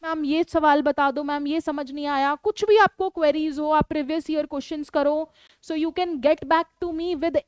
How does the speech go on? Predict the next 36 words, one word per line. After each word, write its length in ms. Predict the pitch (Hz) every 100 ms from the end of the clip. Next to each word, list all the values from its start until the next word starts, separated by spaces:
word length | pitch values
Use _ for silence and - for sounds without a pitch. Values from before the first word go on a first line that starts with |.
| 269
any 360 | 269 330 349
doubts 580 | 226 262 277 339 - -
that 260 | 226 233 -
you 240 | 254 214
have। 520 | 214 214 262 415 440 277 _ - - _
इसके 360 | 294 - 349 339
साथ 260 | 330 294 311
हमें 180 | 302 302
आगे 280 | 285 269 302
जाकर 340 | 302 294 294
क्या 260 | - 254 269
करना 340 | 320 311 339
है, 340 | 330 359 453 480 - _ -
एनसीईआरटी 680 | 285 294 330 339 320 330
से 140 | 311 320
ये 160 | 320
सब 200 | 302 311
रिवाइज 400 | 277 254 262 302
करना 280 | - 311 320
है 160 | 330 330
कि 120 | 370
भाई 220 | 285 349
मैम 200 | 269 269
ने 140 | 294
बढ़िया 320 | 285 254 269 294
से 140 | 349
पढ़ाया, 400 | 311 277 240 320
एनसीईआरटी 560 | 339 294 - 330 294 349
पढ़ 200 | 311 294
के 100 | 339
कॉन्फिडेंस 560 | 302 285 339 330 330
आ 100 | 294
रहा 80 | 294
है 60 | 330
कि 100 | 403
नहीं, 300 | 453 277